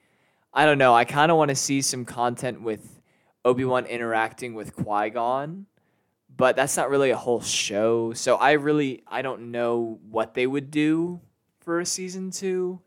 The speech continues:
Anything else feels pretty forced, pun kind of intended. Um, I don't know. I'm, uh, overall, I lean towards nah, but, like,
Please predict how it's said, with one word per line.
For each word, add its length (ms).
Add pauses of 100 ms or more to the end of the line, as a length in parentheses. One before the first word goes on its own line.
Anything 480
else 280
feels 260
pretty 500 (640)
forced, 1040 (240)
pun 460 (460)
kind 280
of 80
intended. 560 (580)
Um, 520 (460)
I 100
don't 120
know. 240 (160)
I'm, 300 (120)
uh, 280
overall, 440
I 140
lean 300
towards 580 (100)
nah, 580 (380)
but, 120
like, 480